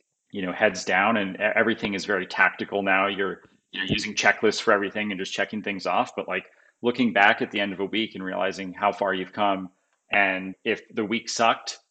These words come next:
okay, what are you gonna do to change it next week? If the week was great, like, remember to say something about it.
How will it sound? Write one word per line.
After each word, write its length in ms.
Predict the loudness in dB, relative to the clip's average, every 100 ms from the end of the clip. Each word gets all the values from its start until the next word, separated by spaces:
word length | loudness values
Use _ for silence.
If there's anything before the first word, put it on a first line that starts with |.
| _ _ -8
okay, 440 | -4 0 0 -2 -2
what 120 | 0
are 60 | 0
you 80 | 0
gonna 140 | -2 -4
do 140 | -6
to 100 | -6
change 260 | -6 -6 -4
it 60 |
next 240 | -4 -2 -2
week? 180 | 0
If 120 | 0 0
the 60 |
week 180 | -2 -2
was 100 | -8
great, 340 | 2 2 4
like, 220 | -2 -6 -4
remember 340 | -2 0 2 2
to 80 |
say 180 | 0 -2
something 320 | -2 -4 -4
about 220 | 2 6
it. 100 | 6